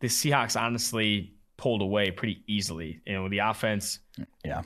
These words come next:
Speaker 1: took a step back with Trey Lance in. Obviously didn't get the reps going into this one. Um, and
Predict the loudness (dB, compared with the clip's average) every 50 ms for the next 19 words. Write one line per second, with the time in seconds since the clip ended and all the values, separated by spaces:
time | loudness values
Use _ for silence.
0 | -8 -4 -2 0 0 0 0 0 0 0 2 2 2 2 2 0 -4 -4 -2 0
1 | 0 2 2 2 0 0 0 0 2 2 2 0 0 0 -2 -2 0 0 0 0
2 | -2 -2 -2 0 0 0 0 0 -2 -4 -2 0 0 0 0 2 2 0 0 0
3 | -2 0 0 0 2 0 -2 -4 -8 -14 -20 -20 _ -2 0 2 2 2 2 0
4 | -2 -4 -6 -10 -14 _ _ _ -2 0 0 2 2 2 0 -2 -4